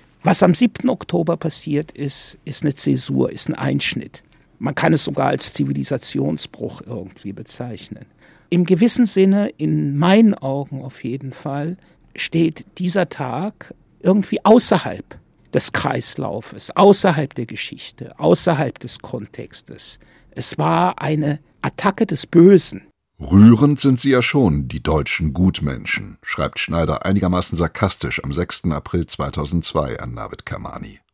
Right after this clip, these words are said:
Speaker 2: Und der ist tags darauf ganz erbost über das, was er in Deutschland beobachtet. „Sobald irgendwo eine Bombe hochgeht, müssen alle Muslime ihren Abscheu hier zwangserklären.“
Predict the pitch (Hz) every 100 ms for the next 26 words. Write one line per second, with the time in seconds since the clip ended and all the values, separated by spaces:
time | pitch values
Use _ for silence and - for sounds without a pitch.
0 | _ - 69 - 87 123 101 - - 101
1 | 107 - 101 87 101 - 104 95 80 67
2 | 90 147 - 82 78 90 107 - - _
3 | _ - 87 92 104 123 156 - 71 -
4 | - 71 58 - - - _ _ - -
5 | - 95 82 147 185 - 185 180 165 165
6 | - 117 78 101 151 175 90 76 87 95
7 | - 104 147 - _ _ - 92 - 98
8 | - - 113 156 151 104 80 - 80 107
9 | 120 117 - 101 101 101 - 87 - -
10 | - 78 73 58 - - 73 64 71 -
11 | _ - - 92 95 85 - - - -
12 | - - 107 113 - -